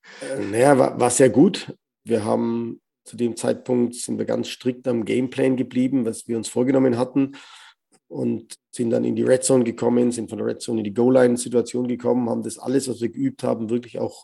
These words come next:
runtergespielt und sind dann schnell in Führung gegangen im ersten Drive. Ich glaub, es war sogar das allererste Mal, dass wir in der Liga beim ersten Drive gescored haben, mit dem ersten Drive gescored haben. Und es war der erste Touchdown von Brian Yankson.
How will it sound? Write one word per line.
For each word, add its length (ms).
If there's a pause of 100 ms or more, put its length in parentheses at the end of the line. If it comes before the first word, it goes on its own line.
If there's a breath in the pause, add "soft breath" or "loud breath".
runtergespielt 760
und 160 (920 loud breath)
sind 300
dann 340 (160)
schnell 240
in 80
Führung 300
gegangen 320
im 100
ersten 320
Drive. 240
Ich 80
glaub, 200
es 100
war 80
sogar 380 (180 loud breath)
das 160
allererste 480
Mal, 240
dass 200
wir 440
in 160
der 100
Liga 680 (260)
beim 160
ersten 360
Drive 320
gescored 420
haben, 220
mit 80
dem 80
ersten 280
Drive 320
gescored 380
haben. 360 (380 loud breath)
Und 140
es 80
war 60
der 100
erste 300
Touchdown 380
von 180
Brian 320
Yankson. 600